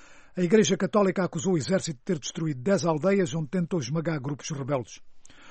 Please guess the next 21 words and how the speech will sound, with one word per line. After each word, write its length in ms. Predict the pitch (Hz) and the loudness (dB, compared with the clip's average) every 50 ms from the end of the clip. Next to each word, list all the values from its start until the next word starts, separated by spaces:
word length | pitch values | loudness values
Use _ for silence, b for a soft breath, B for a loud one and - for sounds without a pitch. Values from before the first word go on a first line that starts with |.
| B B B | B B B
O 60 | B 208 | B 6
relatório 460 | 233 262 254 - 233 196 170 156 160 | 8 8 10 10 10 8 8 6 4
acusa 220 | - 214 185 185 | 2 0 -2 -2
por 100 | 185 - | -2 -2
seu 140 | - 208 202 | -2 -2 0
turno 260 | - 220 190 156 156 | 0 0 0 2 2
a 40 | 160 | 2
milícia 400 | 170 175 185 185 - - 185 160 | 2 2 2 0 -2 -2 -4 -2
Camuina 440 | - 196 180 160 175 180 175 156 151 | 0 0 0 2 2 2 2 0 0
Nsapu 480 | 143 131 - - 196 202 196 - - | -2 -4 -4 -2 0 -2 0 -2 -2
de 80 | 170 160 | -4 -2
matar 280 | 170 165 - 196 180 170 | -2 -2 -2 -2 -2 -2
centenas 480 | - 180 160 147 - 233 220 180 131 | -2 -4 -4 -2 0 0 0 0 -2
de 100 | - - | -4 -10
pessoas 420 | - - - 214 185 143 117 - - B B B B B B B B B | -8 -4 -2 0 0 -2 -2 -6 -14 B B B B B B B B B
e 60 | 165 | -8
de 80 | 147 123 | -8 -6
ter 220 | - - 214 185 | -4 -2 -2 -2
destruído 420 | - - - - 180 165 151 127 131 | -2 -4 -8 -4 -4 -2 -4 -4 -6
quatro 380 | - - 208 190 - 185 170 | -4 -2 -2 -2 -2 -2 -2
aldeias, 500 | 156 147 131 170 190 202 214 208 - - | -4 -2 0 2 2 2 2 0 -2 -6